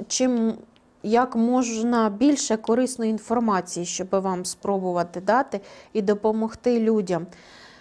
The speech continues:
О, Київ. Зараз.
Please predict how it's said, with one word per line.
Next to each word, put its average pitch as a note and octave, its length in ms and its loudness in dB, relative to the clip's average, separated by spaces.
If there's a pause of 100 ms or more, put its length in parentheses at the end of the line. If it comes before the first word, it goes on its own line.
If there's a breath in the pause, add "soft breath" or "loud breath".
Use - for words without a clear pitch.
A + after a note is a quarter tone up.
(2000 loud breath)
О, G3+ 680 -6 (140)
Київ. G#3 560 -6 (640 loud breath)
Зараз. G#3 640 -16